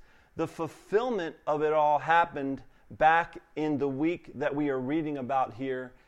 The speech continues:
in Matthew today, when this Passover was taking place. That was the fulfillment of the Passover. The crucifixion of Jesus was the whole reason why God had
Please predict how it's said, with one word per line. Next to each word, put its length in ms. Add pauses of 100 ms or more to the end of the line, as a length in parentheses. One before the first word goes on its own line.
(140)
in 180
Matthew 460
today, 500
when 220
this 220
Passover 680
was 240
taking 320
place. 400 (220)
That 180
was 140
the 100
fulfillment 600
of 160
the 80
Passover. 680 (280)
The 100
crucifixion 840
of 160
Jesus 600 (240)
was 220
the 140
whole 360
reason 600 (280)
why 480
God 520
had 420